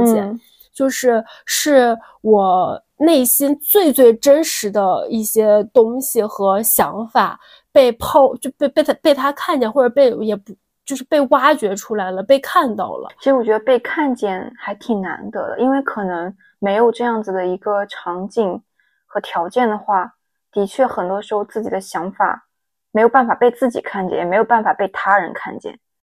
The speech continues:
Speaker 1: 对，对，对，我觉得你这个很对，就是他这个看见，一方，就是一个被自己和被他人，有些时候是我其实是没有看见的，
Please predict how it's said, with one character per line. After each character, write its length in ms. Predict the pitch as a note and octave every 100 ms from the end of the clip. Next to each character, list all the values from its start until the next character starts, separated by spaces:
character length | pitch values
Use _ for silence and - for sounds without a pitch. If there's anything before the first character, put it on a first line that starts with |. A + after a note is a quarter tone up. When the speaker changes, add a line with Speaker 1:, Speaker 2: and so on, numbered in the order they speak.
| _ _
Speaker 1:
对， 120 | D#4+
对， 120 | C#4
对， 120 | B3+ A#3
我 120 | A#3
觉 160 | A#3+
得 20 | C4+
你 140 | B3
这 120 | A3 C4
个 140 | C4
很 180 | A3+ F3
对， 160 | A3+
就 140 | A#3 C4+
是 80 | C4
他 220 | - D4+
这 100 | D#4
个 140 | B3
看 260 | - D#4 C4
见， 180 | A#3 C4
一 80 |
方， 240 | C4 C4 B3+
就 160 | - D#4
是 120 | A#3+
一 140 | G3+
个 100 | G3+
被 200 | G#3+ A#3
自 200 | G#3+ A3+
己 120 | F#3 -
和 160 | G#3+
被 200 | G#3 A3+
他 220 | - -
人， 160 | G3+ G#3+
有 80 | G3+
些 160 | D#4+
时 160 | D#4 B3
候 240 | A3+ C4
是 320 | A3+ - B3 A3+ - -
我 180 | A3 G#3
其 220 | - A#3
实 240 | - -
是 80 | C#4+
没 140 | A#3+ A3+
有 180 | A#3
看 320 | - - A#3+ G3+
见 260 | G3+ F3
的， 160 | E3+